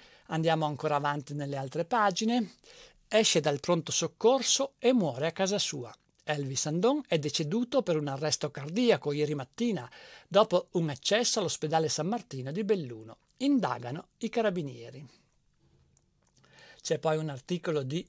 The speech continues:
approfondimento, eh, relativo all'incendio scoppiato ieri,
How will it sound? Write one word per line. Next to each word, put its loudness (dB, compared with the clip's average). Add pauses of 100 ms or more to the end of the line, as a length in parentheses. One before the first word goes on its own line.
approfondimento, -2 (300)
eh, -2
relativo 0
all'incendio -2
scoppiato 0
ieri, 0